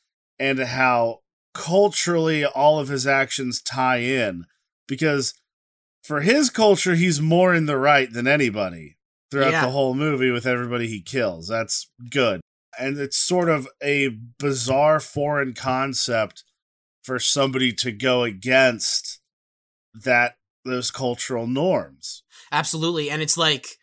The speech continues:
Speaker 2: to, to what extent do, do we see this entire world as, like, that culture? Like, okay, well, that was, that was a weird way to say it, I guess. Like, the entire film is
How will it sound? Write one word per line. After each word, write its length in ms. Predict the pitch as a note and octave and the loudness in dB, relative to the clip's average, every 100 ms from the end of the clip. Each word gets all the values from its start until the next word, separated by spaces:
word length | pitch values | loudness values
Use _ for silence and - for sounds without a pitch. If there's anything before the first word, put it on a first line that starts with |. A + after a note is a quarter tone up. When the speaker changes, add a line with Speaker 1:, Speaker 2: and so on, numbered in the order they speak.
| _ | _
Speaker 2:
to, 160 | - G#3+ | 0 0
to 220 | G3+ - | 0 -2
what 220 | G3 F#3 A3+ | 0 0 0
extent 800 | D#3+ - - F3+ F3 D3 - - E3+ | 2 0 2 2 2 -2 -10 -10 -10
do, 640 | C#3+ D#3+ D#3+ D3+ D3 C#3+ C3+ - D#3 | -4 -2 0 0 -4 -8 -12 -10 -4
do 160 | F#3+ | -2
we 240 | E3+ F#3 F#3 | 0 0 2
see 340 | - G3 F3+ | 4 2 0
this 220 | D3+ D3+ | 2 2
entire 600 | D#3 C3+ E3 D#3+ D3+ C3+ | 2 -2 0 2 0 -4
world 680 | C3 D3+ F3+ E3+ C#3+ C3 C3 - - | -4 0 2 2 0 -6 -12 -8 0
as, 720 | D#3+ D#3+ D#3 D3 C#3 - _ _ - | 2 4 2 2 0 0 _ _ -8
like, 240 | E3+ D3+ | -4 -4
that 400 | C#3 C3+ D3+ D3+ - | -4 0 0 0 -6
culture? 520 | - D#3 D#3 - A2+ | -6 -4 -2 -4 -6
Like, 240 | B2+ D3+ - | -4 -2 -2
okay, 240 | E3 D#3 | -2 -2
well, 240 | D3 D#3 D#3 | -2 -4 -2
that 200 | D#3 F3 | 0 2
was, 160 | D#3 D3+ | 2 2
that 100 | F3 | 2
was 120 | F3 | 2
a 40 | |
weird 200 | D#3 D3+ | 2 -4
way 100 | D3 | -2
to 80 | A#2 | 0
say 240 | - C#3 | 0 0
it, 60 | C3 | -2
I 80 | A#2+ | -6
guess. 280 | A#2 A2 - | -6 -2 0
Like, 240 | B2+ A#2+ - - - | -2 -8 -14 -14 -6
the 200 | D#3 G3+ | 0 0
entire 540 | G3 - B3 B3+ G#3+ | 2 2 2 4 2
film 580 | D#3+ - G3+ G#3 F#3 D3+ C#3+ | -2 -4 0 2 2 -2 -4
is 440 | E3+ E3 E3 C3 | -2 0 2 0